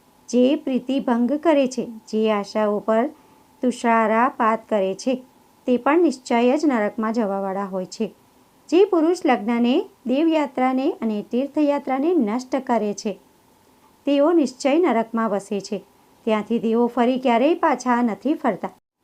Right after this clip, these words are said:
ઘરમાં, ગ્રામમાં તથા વનમાં આગ લગાવવાવાળાને યમદૂત પકડીને અગ્નિકુંડમાં પકાવે છે.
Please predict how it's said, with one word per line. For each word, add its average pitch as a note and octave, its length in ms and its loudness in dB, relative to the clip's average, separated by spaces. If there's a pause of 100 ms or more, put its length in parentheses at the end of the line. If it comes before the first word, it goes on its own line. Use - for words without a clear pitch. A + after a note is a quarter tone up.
(100)
ઘરમાં, A#3+ 580 2
ગ્રામમાં A#3 520 2
તથા A3+ 340 0
વનમાં A3+ 520 0
આગ C4 280 -2
લગાવવાવાળાને A#3 1040 2
યમદૂત G#3+ 400 -2
પકડીને A#3+ 520 0
અગ્નિકુંડમાં A#3 720 -2
પકાવે A#3+ 560 0
છે. - 240 -6